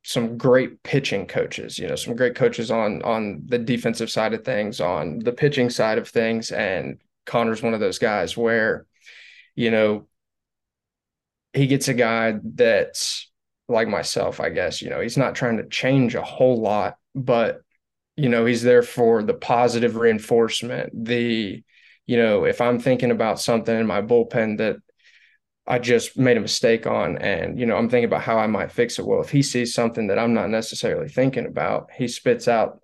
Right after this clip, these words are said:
you know, puts that input in my ear, you know, and then we have a quick conversation about it. He shows me a video of it or, you know, kind of what he wants. And, you know, it's the, the communication's big in our relationship because, you know, how else are we gonna com-,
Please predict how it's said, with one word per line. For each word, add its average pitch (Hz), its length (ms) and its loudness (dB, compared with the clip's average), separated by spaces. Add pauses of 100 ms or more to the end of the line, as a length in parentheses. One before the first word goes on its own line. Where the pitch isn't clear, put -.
(100)
you 127 160 -2
know, 110 320 -4 (480)
puts - 200 0
that 117 160 4
input 120 320 4
in 113 80 2
my 104 160 0
ear, 120 400 4
you 110 140 0
know, 107 320 0
and 113 120 0
then 110 160 0
we 113 120 0
have 113 180 0
a 113 40 2
quick 120 220 -2
conversation 117 640 0
about 113 220 2
it. 107 100 0
He 120 120 -2
shows 117 280 2
me 110 80 -4
a 87 80 -2
video 135 560 4
of 127 220 4
it 123 220 4
or, 92 420 2
you 113 100 -2
know, 90 160 -2
kind 117 220 -2
of 113 80 -2
what 117 140 2
he 123 100 0
wants. 120 400 0
And, 117 120 0
you 117 60 2
know, 117 140 2
it's - 180 -4
the, 95 300 -2 (420)
the - 60 -2
communication's 147 720 2
big 110 500 -2 (460)
in 113 200 2
our 117 260 4
relationship 113 760 0
because, 113 420 -2
you 113 120 -4
know, 107 260 -2 (920)
how 117 240 0
else 117 220 4
are 107 60 0
we 110 100 0
gonna 107 220 2
com-, 117 260 -4